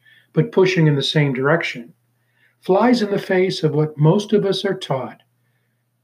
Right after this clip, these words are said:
and what we've learned about how to organize and administer change efforts. I'm talking about what happens in business and other organizational settings. Think about it. Somebody's in charge,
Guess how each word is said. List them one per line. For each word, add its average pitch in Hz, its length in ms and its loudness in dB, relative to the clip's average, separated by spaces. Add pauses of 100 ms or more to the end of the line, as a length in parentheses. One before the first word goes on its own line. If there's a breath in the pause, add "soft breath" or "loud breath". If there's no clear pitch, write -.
(540)
and 147 160 0
what 165 180 2
we've 170 180 2
learned 151 600 2
about 143 340 -2
how 160 200 0
to 175 80 0
organize 135 640 -4
and 127 80 -8
administer 127 560 -8
change 165 400 0
efforts. - 480 -12 (1800)
I'm 185 140 2
talking 240 480 2
about 160 240 2
what 156 140 2
happens 151 440 0
in 143 140 -2
business 139 460 -2
and 143 100 -2
other 143 220 0
organizational 123 720 -4
settings. - 600 -12 (1200)
Think 196 180 0
about 120 300 -4
it. - 80 -20 (760)
Somebody's 175 540 2
in 247 140 4
charge, 143 640 -2